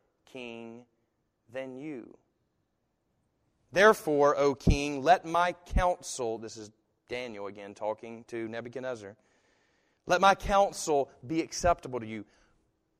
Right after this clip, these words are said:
And this is, I mean, just man, imagine standing beside, in front of the most powerful man in the world that with just, I mean, there's, there's guys around him with all kinds of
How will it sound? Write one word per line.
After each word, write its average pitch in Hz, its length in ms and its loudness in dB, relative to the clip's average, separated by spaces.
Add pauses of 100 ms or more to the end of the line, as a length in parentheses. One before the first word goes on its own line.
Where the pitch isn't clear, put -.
(140)
And 107 120 -12
this 139 200 -10
is, 117 120 -14
I - 160 -14
mean, 113 220 -10 (800)
just 180 160 -6
man, 156 560 -4 (240)
imagine 156 320 -2
standing 156 240 -2
beside, 135 400 2 (800)
in 123 80 -12
front 143 240 -4
of 117 240 -2
the 123 80 -6
most 127 260 -6
powerful 165 500 -2
man 165 120 -6
in 165 80 -8
the 160 80 -6
world 113 320 -4
that 113 180 -8
with 120 260 -8
just, - 480 -10 (280)
I 135 40 -14
mean, 135 60 -8
there's, 143 260 -6
there's 131 240 -6
guys 139 300 0
around 127 400 -6
him 110 140 -10 (200)
with 120 140 -10
all 139 180 4
kinds 139 520 -10
of 101 120 -10